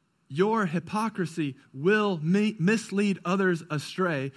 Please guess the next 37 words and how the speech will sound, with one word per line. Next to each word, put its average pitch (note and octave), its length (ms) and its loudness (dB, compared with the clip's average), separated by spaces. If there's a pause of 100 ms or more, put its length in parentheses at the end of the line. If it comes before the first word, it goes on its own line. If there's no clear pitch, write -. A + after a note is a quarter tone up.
(100)
starting F3+ 440 0
with D#3+ 160 -4
your D3 80 -6
kids. - 400 -8 (1800)
If E3+ 200 4
you B3 200 4
are A3+ 100 8
drowning A3 640 6
in G#3+ 100 2
the G3+ 80 4
fear G#3+ 300 2
of F3+ 100 0
man F3+ 380 0 (100)
or F3+ 160 4
some A#3 460 0
other G#3 300 4
emotion, F3+ 680 2 (180)
then F3+ 380 2
play A3+ 440 2
acting F#3+ 600 2
and E3+ 220 2
living A#3 240 4
your G#3+ 140 4
life F#3+ 300 4
based G3+ 260 2
on F#3+ 140 2
how F#3 160 2
you F3 160 0
feel, E3 460 0 (260)
uh, F3 260 0
is F3+ 440 2
what G3+ 220 2
you G3+ 120 2
will G3 140 4
end F#3+ 180 4
up F3+ 160 0
doing E3+ 400 2